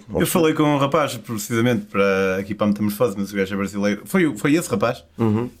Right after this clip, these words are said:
Speaker 1: porque houve uma pessoa que fez isto, e tu corrigir-me-ás se eu estiver errado, e, e teve que ser resgatado de helicóptero, e o Estado do Alasca pensou: "Pá, já chega disto,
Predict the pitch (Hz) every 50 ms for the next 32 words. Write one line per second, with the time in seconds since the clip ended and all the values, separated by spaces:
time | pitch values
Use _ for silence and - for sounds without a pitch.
0 | _ _ - 131 120 - - - 123 120 113 113 110 107 98 107 120 113 117 123
1 | 123 110 104 - 127 120 117 - - 123 101 110 120 120 120 - - 143 139 -
2 | - 107 101 113 104 - 110 107 98 107 101 98 101 98 98 - - 101 - 104
3 | 107 101 101 98 104 107 107 107 110 - - _ _ _ _ _ - - _ _
4 | _ _ - 120 113 117 117 117 120 98 107 107 101 - 117 98 - - - 113
5 | 98 95 98 95 113 101 101 - 101 95 92 98 90 85 107 101 95 - - 104
6 | 104 104 104 101 - - 104 101 98 98 101 104 104 104 107 107 107 104 101 98
7 | - - - _ _ _ - 98 113 107 101 101 101 104 107 107 - - 120 101
8 | 104 113 101 - 107 98 95 101 87 85 90 98 98 - 104 95 92 90 90 95
9 | - - - -